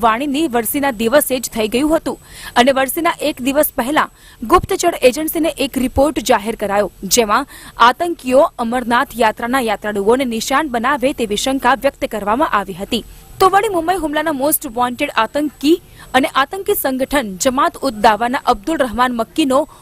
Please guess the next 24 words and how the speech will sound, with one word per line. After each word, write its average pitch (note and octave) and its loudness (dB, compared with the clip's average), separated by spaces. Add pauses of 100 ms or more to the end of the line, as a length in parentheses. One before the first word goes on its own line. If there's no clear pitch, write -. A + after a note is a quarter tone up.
(140)
ઓગણીસ D4+ 0
જૂને D#4 0
એક C#4 -4
વીડિયો C#4 2
સામે A#3 -4
આવ્યો G3 -4
હતો, F#3+ -2 (220)
જેમાં B3 2 (320)
તે D4 2
ભારતના E4+ 0
પી D4 -8
એમ D#4 0
મોદીને B3 -2
પડકાર B3+ 0
ફેંકીને B3 -2 (380)
કાશ્મીરને F#4 0
આઝાદી B3+ 0
અપાવવાની A#3 -2
વાત A3+ 0
કરતો C#4 -2
નજરે A#3 -2
પડી G#3 -4
રહ્યો G3 0
હતો. G#3 -2